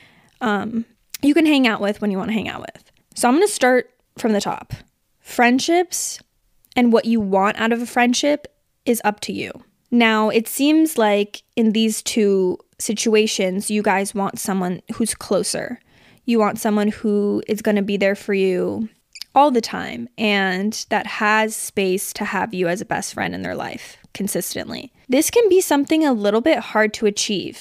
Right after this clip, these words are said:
And not, I'm not trying to say it in a way where it's like, "Don't, don't go and try and do that. Like, don't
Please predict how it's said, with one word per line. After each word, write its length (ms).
And 120
not, 120
I'm 100
not 160
trying 140
to 60
say 240
it 40
in 80
a 80
way 520
where 180
it's 200
like, 440
"Don't, 300
don't 220
go 160
and 100
try 200
and 180
do 160
that. 320
Like, 200
don't 360